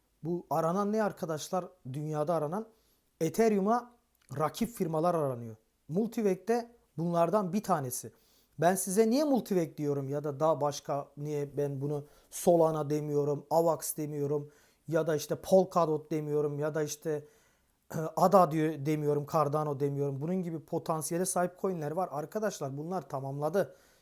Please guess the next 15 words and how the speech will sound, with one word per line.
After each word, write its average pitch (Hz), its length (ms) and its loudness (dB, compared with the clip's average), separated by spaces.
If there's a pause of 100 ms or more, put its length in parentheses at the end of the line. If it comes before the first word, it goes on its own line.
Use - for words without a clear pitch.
(100)
Kendini 151 380 2
ispat 208 400 0
ettiler. 190 380 0
Bunlar 156 340 0
bir, 170 100 -4
e, 139 640 -8
treni 185 460 0 (640)
böyle 175 280 2
çok 262 320 4
hızlı 190 220 -2
bir 190 40 -4
şekilde 156 400 -4
sürüp 202 340 -6
çıktıp, - 420 -14
gi-, 180 320 -4